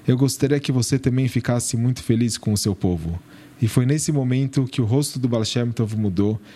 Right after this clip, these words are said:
e ele viu que o julgamento ele tava a favor de Am Yisrael, mesmo com tantos promotores lá em cima,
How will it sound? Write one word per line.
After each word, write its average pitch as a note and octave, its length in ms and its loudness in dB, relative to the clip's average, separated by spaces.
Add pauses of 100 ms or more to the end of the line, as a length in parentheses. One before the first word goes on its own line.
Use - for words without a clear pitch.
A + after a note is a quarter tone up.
(140)
e A2 60 2
ele G#2 160 2
viu B2+ 240 2
que A#2+ 340 -2 (260)
o A2+ 80 2
julgamento A2+ 720 2
ele G#2+ 200 0
tava G#2+ 260 0
a - 20 2
favor G2 440 0
de F#2+ 120 -2
Am F#2 80 0
Yisrael, F#2+ 440 -2
mesmo B2 400 0
com A#2 180 -2
tantos A2+ 380 -2
promotores G2 580 0
lá F2+ 140 -2
em F2+ 40 -2
cima, E2+ 380 -4